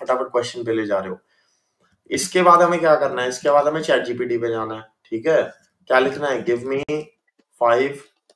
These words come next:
problems similar to, to some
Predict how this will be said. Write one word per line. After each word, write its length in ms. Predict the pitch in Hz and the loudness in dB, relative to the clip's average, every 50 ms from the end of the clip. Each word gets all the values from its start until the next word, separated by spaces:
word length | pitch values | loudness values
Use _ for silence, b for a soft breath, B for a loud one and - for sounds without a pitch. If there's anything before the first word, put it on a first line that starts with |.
| _ _ - | _ _ 0
problems 640 | 120 117 117 117 113 123 127 135 151 147 - - - _ _ _ _ _ _ _ _ _ - | 2 2 2 2 0 -4 -8 -8 -8 -12 -14 -16 -20 _ _ _ _ _ _ _ _ _ -20
similar 540 | - - - 113 113 113 113 120 123 127 135 131 - | -16 -10 -8 -6 -6 -4 -2 -2 0 -2 -2 -4 -4
to, 120 | 131 131 127 135 156 165 - _ _ _ _ _ _ _ _ _ _ _ _ _ _ _ _ _ _ _ _ _ _ _ - | -4 -2 -2 -2 -4 -8 -12 _ _ _ _ _ _ _ _ _ _ _ _ _ _ _ _ _ _ _ _ _ _ _ -6
to 200 | 123 120 120 120 120 | -4 -4 -4 -4 -6
some 300 | - 131 127 127 131 | -6 -6 -6 -8 -8